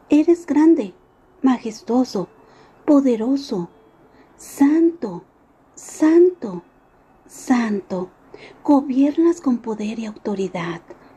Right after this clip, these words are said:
Padre eterno, príncipe de paz, el que es, el que era y ha de venir.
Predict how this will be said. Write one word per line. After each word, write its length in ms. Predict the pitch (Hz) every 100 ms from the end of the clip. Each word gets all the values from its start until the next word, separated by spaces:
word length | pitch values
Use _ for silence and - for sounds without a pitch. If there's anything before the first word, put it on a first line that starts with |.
| _ - - -
Padre 400 | - 277 311 320
eterno, 640 | 302 - 214 208 208 180 175 _ _ _ _ -
príncipe 600 | 302 320 339 339 - 233
de 160 | 208
paz, 500 | 180 196 175 180 - _ _ - -
el 220 | 277 269
que 420 | - 247 220 262
es, 240 | 277 277 - _ _ _ _
el 200 | 285 277
que 360 | - 220 214 269
era 260 | 277 196 - _ _ _ _ -
y 220 | 302 277
ha 180 | 277 339
de 160 | 349 320
venir. 540 | 233 208 196 180 180